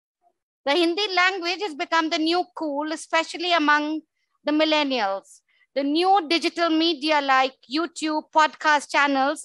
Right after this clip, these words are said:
and Instagram have given a platform to those who've not only grown up loving the language, but have also learned their bread and butter through it. From being treated as a difficult language of the past, it has become the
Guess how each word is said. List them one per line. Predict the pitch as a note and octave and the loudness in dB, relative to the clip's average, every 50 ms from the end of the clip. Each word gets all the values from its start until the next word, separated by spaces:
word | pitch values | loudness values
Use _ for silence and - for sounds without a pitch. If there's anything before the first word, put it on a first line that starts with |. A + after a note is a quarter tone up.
| - - | -6 -2
and | C4+ C#4 D#4+ F#4 F#4 | 0 0 0 0 0
Instagram | F4 E4 - - - D4+ A#3 G#3+ C4 B3 A3 G3+ G3+ G3+ - _ _ _ _ _ _ - | -2 -4 -4 -6 -10 -10 -6 -2 0 2 2 0 0 -4 -10 _ _ _ _ _ _ -2
have | E4+ D#4 C4+ | -2 -2 -2
given | A#3+ F4 D#4+ F4+ F4 | -6 -6 -4 -2 -2
a | F4+ | -2
platform | - - E4 D#4 D#4+ D#4+ - - - D4+ C#4+ C4+ C4 C4+ D4+ D#4 - _ _ _ _ _ | -2 0 0 0 0 0 -2 -6 -4 0 0 0 0 0 -4 -8 -12 _ _ _ _ _
to | D4 B3+ | -8 -2
those | D#4+ D#4+ F4 F#4+ D#4 | 0 2 2 2 2
who've | F#4 F4+ C#4+ | -2 -4 0
not | D#4 D#4 D#4+ E4+ - | 2 2 2 2 0
only | F#4 F4 F4+ F4+ D4+ A#3+ | -2 -4 -4 -4 -6 -2
grown | C4 C#4 D4 D4+ - | -2 0 0 2 0
up | - - D4 | -2 -2 0
loving | C4 A#3+ A3+ C#4+ D#4 D#4+ | -2 -2 0 0 -2 0
the | E4+ E4+ | 0 0
language, | E4 D#4 D4 D4 D4+ C#4+ E4 F#4 G#4 - _ _ _ _ _ _ _ _ _ _ _ _ _ - | 2 2 0 0 0 -2 -4 -6 -6 -8 _ _ _ _ _ _ _ _ _ _ _ _ _ -2
but | E4 F4+ | 2 2
have | F#4 F#4+ F#4 | 4 2 2
also | F4 E4+ E4 E4+ E4+ - G4 F#4 | 2 2 2 2 2 0 -2 -2
learned | E4 D4 C#4 C#4 D4 D#4 E4+ F4 C#4+ | 0 0 2 4 4 4 2 2 0
their | F4 C#4+ A#3 | -2 -2 0
bread | C4 C4+ C#4 C#4 | 0 0 0 0
and | E4 E4 D#4 B3 | 0 -2 -2 0
butter | C4+ B3 - - B3+ B3 - - | 0 -2 0 -2 -6 -6 -6 -12
through | B3+ A3+ G#3 F#3 | -12 -10 -8 -8
it. | F3+ E3+ F3 _ _ _ _ _ _ _ _ _ _ _ _ _ _ _ _ _ _ _ _ _ _ _ _ _ | -10 -10 -10 _ _ _ _ _ _ _ _ _ _ _ _ _ _ _ _ _ _ _ _ _ _ _ _ _
From | C#4 C#4+ C#4+ C#4 | -6 -6 -4 -4
being | E4+ E4+ E4+ - | -4 -4 -6 -6
treated | - F#4 F#4+ F#4 - G4+ G#4 F4 F4+ | -6 -6 -6 -6 -4 -4 -4 -2 0
as | D#4 D#4+ C4+ | 0 0 0
a | E4 C#4 | -2 -6
difficult | A3+ - D#4+ - - D4+ - G4 G4+ F#4+ | -4 -6 -6 -6 -6 -2 -2 0 0 2
language | E4+ D#4 D4+ D4+ D4+ D4+ D#4 - | 2 2 2 2 0 -4 -6 -6
of | D4 B3+ | -4 -6
the | D4 C#4 _ C4+ | -6 -4 _ 0
past, | A#3+ G#3 G3+ A#3 D4 - _ _ _ _ | 2 2 2 2 0 -4 _ _ _ _
it | - C#4 | -14 -6
has | D4+ D#4 D4 | -6 -6 -6
become | A#3+ D4+ D#4+ - D#4+ E4+ E4+ C#4+ | -4 -8 -2 0 0 0 2 2
the | E4+ | 0